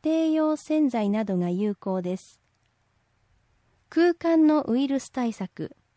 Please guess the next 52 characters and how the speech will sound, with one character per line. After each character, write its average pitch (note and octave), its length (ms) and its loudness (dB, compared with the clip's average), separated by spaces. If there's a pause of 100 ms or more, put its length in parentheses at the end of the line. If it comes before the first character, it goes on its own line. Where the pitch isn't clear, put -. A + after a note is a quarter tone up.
(1300)
定 E4 220 2
期 - 140 -20
的 D#4 320 0
に D4 120 4
換 C#4+ 260 0
気 C#4 180 -2
を C4 80 -2
し - 160 -2
ま B3 120 0
し - 160 -6
ょ F#3 220 -2
う。 - 60 -20 (920)
周 C4 300 2
り D4+ 140 2
に C#4 220 4
人 - 280 0
が D#4 140 4
い D#4 80 2
る D4+ 120 4
中 C#4 300 0
で E3+ 180 -4 (280)
消 D4+ 360 2
毒 C#4 280 -2
や C4 180 0
除 B3 160 -2
菌 F4 260 2
効 E4+ 240 0
果 G3+ 240 -4
を F3+ 180 -4
謳 A3+ 260 -4
う - 160 -8
商 C#4 260 -2
品 F3+ 340 -2
を E3+ 140 -4 (400)
空 E4 240 2
間 E4 280 2
噴 D#4+ 220 4
霧 G#3+ 140 4
す - 160 -6
る G#3 120 -4
こ G#3 140 -8
と A3+ 160 -4
は E3+ 180 -4 (300)
お G#3 100 -8
勧 C4+ 340 -2
め B3+ 140 2
し - 80 -16
て A#3+ 120 -4
い A#3 100 0
ま A3+ 120 0
せ G#3 220 -4
ん。 - 80 -4